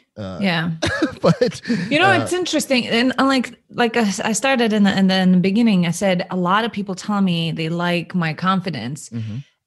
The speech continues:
Speaker 2: And every time when I hear that sentence, like, "You're so confident," I get hella shy. I'm like, "No, I'm not." <laughs>
Speaker 1: <laughs>
Speaker 2: What are you talking about? No, I'm not.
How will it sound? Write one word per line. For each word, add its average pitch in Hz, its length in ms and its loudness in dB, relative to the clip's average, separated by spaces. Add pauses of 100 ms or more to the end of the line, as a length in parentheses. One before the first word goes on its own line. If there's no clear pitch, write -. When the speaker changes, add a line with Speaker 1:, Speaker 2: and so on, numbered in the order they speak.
(100)
Speaker 2:
And 185 640 0 (100)
every 262 320 -2
time 311 280 -4
when 247 140 0
I 233 140 0
hear 214 240 -2
that 185 180 -6
sentence, 196 420 -4
like, 160 220 -6
"You're 185 200 -6
so 185 200 -4
confident," 180 600 -4
I 196 100 -2
get 175 240 0
hella 170 420 -2
shy. 175 440 0
I'm 185 180 -2
like, 190 160 -4 (100)
"No, 381 80 -6
I'm 269 240 4
not." 220 480 4
<laughs> 523 200 4
Speaker 1:
<laughs> 427 80 -10 (340)
Speaker 2:
What 466 100 -4
are 554 60 2
you 494 100 0
talking 440 380 2
about? 254 260 -2
No, 320 260 -4
I'm 240 100 -8
not. 208 340 -6